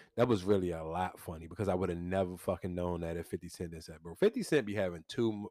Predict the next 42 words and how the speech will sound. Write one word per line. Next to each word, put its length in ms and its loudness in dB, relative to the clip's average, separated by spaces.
for 120 2
him 260 4
to 120 6
be 220 2
as 160 4
successful 600 4
as 140 4
he 280 2
is, 120 2
bro, 220 0
that 340 4
nigga 420 2
got 260 2
too 260 2
much 360 4
time 340 2
on 100 0
his 200 0
hand. 260 -2
He 160 0
know 180 6
how 160 6
to 180 -2
internet, 460 2
internet. 440 0
That's 240 6
one 220 2
internet 400 4
and 100 -2
motherfucker, 560 -2
dog. 200 -14
You 120 -4
can't 280 -2
knock 280 2
fifty 200 -8
Cent. 240 -12
Real, 300 4
and 140 4
real 120 4
quick, 240 -2
I, 220 4
I, 100 4